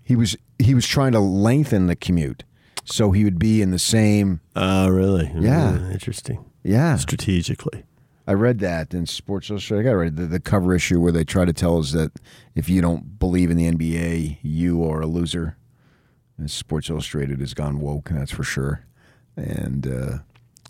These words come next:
Speaker 1: so they had a story about Mitchell in there and the Jazz and, and talking about Conley and how he had a forty-minute commute from Mem-, in Memphis, and here was only ten minutes.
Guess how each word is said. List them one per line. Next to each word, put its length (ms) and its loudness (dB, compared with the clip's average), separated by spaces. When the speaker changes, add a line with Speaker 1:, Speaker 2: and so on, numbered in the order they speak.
Speaker 1:
so 300 2
they 100 2
had 180 4
a 40 0
story 580 0
about 280 -4
Mitchell 460 -2
in 120 -2
there 220 -2
and 100 -2
the 60 -2
Jazz 520 -4
and, 240 -4
and 160 -4
talking 240 -2
about 380 -4
Conley 540 -2
and 100 -2
how 140 0
he 100 -2
had 80 -2
a 40 -6
forty-minute 640 -2
commute 420 -4
from 260 -6
Mem-, 240 -4
in 220 -4
Memphis, 420 -4
and 80 -4
here 160 0
was 140 -4
only 160 -4
ten 240 -2
minutes. 420 -6